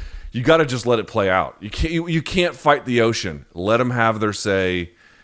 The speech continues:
Uh, if it's egregious enough, you know, all right, you can, you know, fire back. But if you don't need to, don't.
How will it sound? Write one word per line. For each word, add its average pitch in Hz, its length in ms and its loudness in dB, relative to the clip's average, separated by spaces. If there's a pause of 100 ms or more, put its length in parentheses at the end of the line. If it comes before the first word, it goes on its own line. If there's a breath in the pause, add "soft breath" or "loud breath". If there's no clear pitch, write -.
(120)
Uh, 95 360 -2
if 107 100 -6
it's 120 140 -6
egregious 160 500 2
enough, 151 420 4
you 135 80 -4
know, 120 280 4
all 117 80 6
right, 85 200 2
you 90 120 -8
can, 92 340 -8
you 98 100 4
know, 80 140 -6
fire 98 360 2
back. 82 360 -4
But 95 160 -2
if 104 140 -4
you 127 80 0
don't 151 200 2
need 131 220 -2
to, 131 160 -4
don't. 85 340 -8